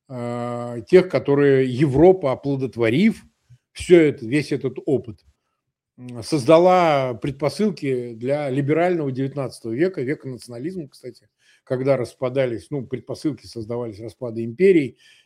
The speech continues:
и государства обособлялись, и они нуждались, национальные государства,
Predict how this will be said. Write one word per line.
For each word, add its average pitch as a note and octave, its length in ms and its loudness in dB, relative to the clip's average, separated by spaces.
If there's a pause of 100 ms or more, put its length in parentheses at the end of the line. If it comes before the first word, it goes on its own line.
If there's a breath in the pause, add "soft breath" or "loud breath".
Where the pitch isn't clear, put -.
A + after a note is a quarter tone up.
(100)
и B2 100 -4
государства B2+ 560 -2
обособлялись, B2+ 840 2
и A#2 220 -6
они A#2 220 -4
нуждались, D3 840 4
национальные B2 540 -12
государства, C#3 720 -4